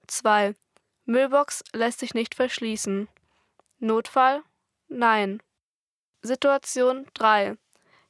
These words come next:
Kellertür zum Waschraum oder Müllraum lässt sich nicht öffnen.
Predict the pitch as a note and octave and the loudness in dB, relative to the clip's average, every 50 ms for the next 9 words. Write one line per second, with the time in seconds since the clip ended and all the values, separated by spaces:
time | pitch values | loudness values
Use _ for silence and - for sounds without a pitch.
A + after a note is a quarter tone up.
0 | _ - - C4 C4 C#4 C#4 C#4+ - - C#4+ C#4+ D4 D4 - - - - A#3 G#3+ | _ -2 0 2 4 4 2 2 0 -2 0 2 2 0 -2 -4 -6 -4 -2 0
1 | A3 - B3+ - - - - G#3+ G#3 G#3 G#3+ A#3 B3+ C#4 D#4+ - - - A3+ A3+ | 2 2 2 0 -2 0 0 2 2 2 2 0 -4 -10 -14 -6 -4 -2 0 0
2 | A3+ A3 A3 A#3 A#3+ B3 B3 B3 B3 B3+ C4+ C4+ - - _ - A3 A3+ A#3+ - | 0 0 2 2 2 2 4 4 4 4 2 0 -6 -10 _ -2 -2 -2 -2 -4
3 | - - B3+ - - C4+ C4 - - - G#3+ G#3+ - - A3 G3+ G3 G3 G#3 | -6 -8 -8 -6 -8 -8 -8 -4 -2 -2 -2 -2 -4 -4 -2 -2 -2 -2 -4